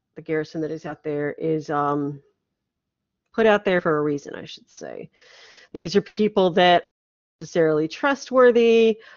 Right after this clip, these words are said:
uh, but they wanna make a name for themselves, and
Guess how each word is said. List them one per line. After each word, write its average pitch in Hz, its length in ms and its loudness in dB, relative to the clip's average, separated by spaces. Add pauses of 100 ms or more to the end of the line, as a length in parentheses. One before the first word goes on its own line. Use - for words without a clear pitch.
(200)
uh, 156 420 4
but 151 140 -6
they 160 80 0
wanna 156 120 2
make 151 200 -2
a 165 60 -8
name 247 260 0
for 240 120 -6
themselves, 180 960 0 (520)
and 160 460 0